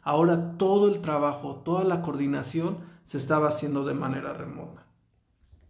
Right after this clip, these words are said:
Es entonces cuando después de tener esta regresión, cuando después de empezar a implementar nuevas herramientas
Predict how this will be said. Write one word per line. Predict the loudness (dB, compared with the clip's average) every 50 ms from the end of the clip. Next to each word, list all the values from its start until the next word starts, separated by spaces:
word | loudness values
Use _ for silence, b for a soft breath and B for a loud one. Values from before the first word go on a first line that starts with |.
| _ _ _ _ _ _ -6
Es | -4 -2 2 2
entonces | 2 2 2 2 2 2 2 2 0 -2 -4 -6 -6 -10 b b b b b b b b b
cuando | b 0 2 2 2 2
después | 0 -2 -2 0 2 2 4
de | 4
tener | 2 0 0 -2 -2 -2
esta | -4 -2 -2 0 0
regresión, | 0 0 -2 -4 -4 -6 -6 -6 -8 -8 -6
cuando | -6 -4 -4 -2 -2 -2
después | -4 -6 -6 -2 2 2 4 4
de | 4
empezar | 4 4 2 0 0 2 4 4
a | 4
implementar | 2 2 0 -2 0 0 -2 0 0 0 -2 -2 -4 -4
nuevas | 0 4 4 6 6 6 4 2 0 -2
herramientas | -4 -4 -2 -2 -2 -2 -2 -4 -4 -6 -8 -10 -12